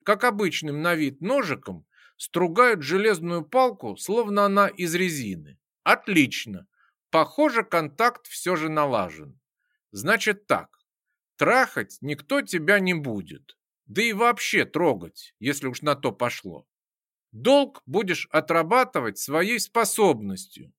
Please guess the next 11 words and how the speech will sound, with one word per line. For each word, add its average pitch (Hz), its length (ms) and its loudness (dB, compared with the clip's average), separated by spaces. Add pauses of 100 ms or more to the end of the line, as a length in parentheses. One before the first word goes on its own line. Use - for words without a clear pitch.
(340)
Сделаешь, 180 640 2
что 175 240 0
скажем, 95 640 -2 (140)
и 226 100 -4
свободно. 123 680 0 (560)
Девчонка 196 640 -2
взглянула 160 540 -2
из-под 156 320 0
лобья. 82 500 -4 (240)
Что - 400 0
сделаю? 104 640 -8